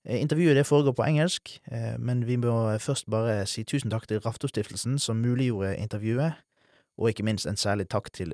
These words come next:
prisvinner selv, som gadd å stille opp, eh,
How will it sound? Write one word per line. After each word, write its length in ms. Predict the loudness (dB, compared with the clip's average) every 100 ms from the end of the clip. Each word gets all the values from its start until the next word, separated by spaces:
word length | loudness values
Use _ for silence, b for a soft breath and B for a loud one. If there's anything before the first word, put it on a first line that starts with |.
| -10
prisvinner 480 | -8 -6 -4 -4 -6 -8 _
selv, 400 | -4 0 0 -2 -8 _ _ _
som 260 | -8 -6 -6 -10 _ _ _ _ _ _ -2
gadd 220 | 0 0
å 40 | -2
stille 280 | -4 -2
opp, 240 | -4 -6 -20 _ _ _ _ -12
eh, 380 | -8 -6 -6 -6